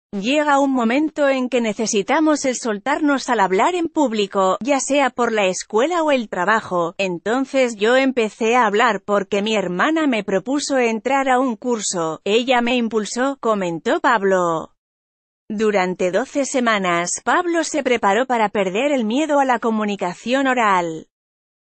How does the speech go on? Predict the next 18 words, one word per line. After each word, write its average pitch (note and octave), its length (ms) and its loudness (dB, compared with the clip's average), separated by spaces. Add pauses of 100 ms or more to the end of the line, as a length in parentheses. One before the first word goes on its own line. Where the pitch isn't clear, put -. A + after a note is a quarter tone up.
(140)
Entró G#3+ 420 0
al A#3 180 0
curso D#4 480 -4
y D4 100 0
lo C4+ 160 0
que B3+ 140 -2
te G#3 100 -2
dan C4 220 0
son A#3 320 -4
técnicas, B3 760 -2
como F#3+ 300 0
control A3+ 480 0
de B3 100 2
respiración, A#3 1000 -2
movimientos G#3 840 -2
en A#3 120 -2
la G3 120 2
tribuna, A#3+ 640 0